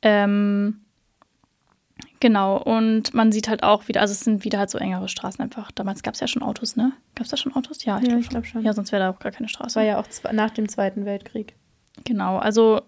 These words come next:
Speaker 1: es sieht ein bisschen ärmer aus, es sieht ein bisschen schmutziger aus und, ähm, da stehen
Speaker 2: Halt
Speaker 1: auch
Speaker 2: jetzt auch in
Speaker 1: Mülltonnen auf der
Speaker 2: Paris,
Speaker 1: Straße.
Speaker 2: ja.
Speaker 1: Genau. Ja, hab ich was vergessen, was Wesentliches?
Speaker 2: Nö,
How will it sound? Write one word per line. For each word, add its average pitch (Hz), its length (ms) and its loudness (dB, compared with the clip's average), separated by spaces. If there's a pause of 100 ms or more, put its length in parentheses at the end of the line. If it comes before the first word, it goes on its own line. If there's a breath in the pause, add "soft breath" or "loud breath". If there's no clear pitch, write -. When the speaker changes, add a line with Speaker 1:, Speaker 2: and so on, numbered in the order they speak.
(460)
Speaker 1:
es 247 120 2
sieht 254 220 0
ein 247 80 6
bisschen 240 240 4
ärmer 220 260 6
aus, 214 120 4
es 226 100 -4
sieht - 160 -2
ein 220 60 2
bisschen 208 220 -4
schmutziger 202 520 0
aus 190 360 0
und, 190 580 -2
ähm, 208 120 -4
da 196 80 -2
stehen 214 200 -2
Speaker 2:
Halt 202 80 2
Speaker 1:
auch - 20 -2
Speaker 2:
jetzt 208 100 2
auch 214 40 6
in - 0 -
Speaker 1:
Mülltonnen 214 340 2
auf 196 120 0
der 208 80 -2
Speaker 2:
Paris, 208 180 0
Speaker 1:
Straße. 190 340 -2
Speaker 2:
ja. 208 220 2 (680 soft breath)
Speaker 1:
Genau. 185 440 -4 (840)
Ja, 196 160 -2
hab 214 100 -4
ich - 120 -8
was 214 100 -6
vergessen, 202 400 -2
was - 160 -8
Wesentliches? 233 500 -4
Speaker 2:
Nö, 247 340 4